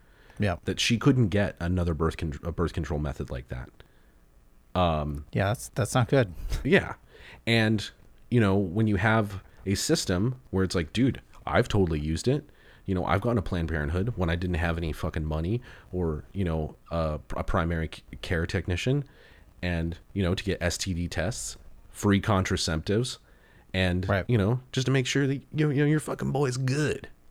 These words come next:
Speaker 2: you know?"
Speaker 1: Yeah.
Speaker 2: And they, and they, they're just like, "Hey, how much money do you make? Oh, you can't afford this? Well, here, we'll give it to you for free if you can't afford it," you know?
Speaker 1: That's cool.
Speaker 2: And they give you a little fucking teal card,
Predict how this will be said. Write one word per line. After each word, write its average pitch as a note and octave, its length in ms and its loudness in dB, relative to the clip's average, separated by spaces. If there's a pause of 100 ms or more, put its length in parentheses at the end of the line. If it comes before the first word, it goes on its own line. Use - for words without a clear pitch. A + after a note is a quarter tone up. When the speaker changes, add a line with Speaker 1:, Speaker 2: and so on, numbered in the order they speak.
(340)
Speaker 2:
you F#2+ 120 0
know?" F#2+ 200 6
Speaker 1:
Yeah. A2+ 240 6 (340)
Speaker 2:
And C#3+ 140 4
they, E3+ 180 4
and D#3 200 4
they, F3 100 6
they're E3 200 6
just D3+ 200 2
like, D3+ 160 2
"Hey, F3+ 160 6
how C3 100 6
much C#3+ 160 2
money C#3 200 6
do G#2+ 60 0
you F2+ 60 2
make? C#2+ 200 -2 (300)
Oh, B2 100 8
you A2 120 6
can't B2 180 4
afford C3 280 4
this? D#3+ 240 -2 (160)
Well, D#3 100 6
here, C#3 220 6
we'll A#2+ 160 4
give C#3 220 8
it D#3 60 2
to - 120 2
you D3 60 10
for B2 160 4
free - 380 -2
if F#2 140 -2
you G2+ 80 2
can't F2+ 180 0
afford D2+ 280 -4
it," - 120 -16 (440)
you F#2 100 2
know? E2+ 140 4
Speaker 1:
That's D3 120 0
cool. A#2 280 2
Speaker 2:
And E2+ 100 2
they D#2+ 80 4
give G2 180 0
you D3 120 6
a - 20 6
little G#2 180 4
fucking E3 340 2
teal G2 260 2
card, F#2+ 320 2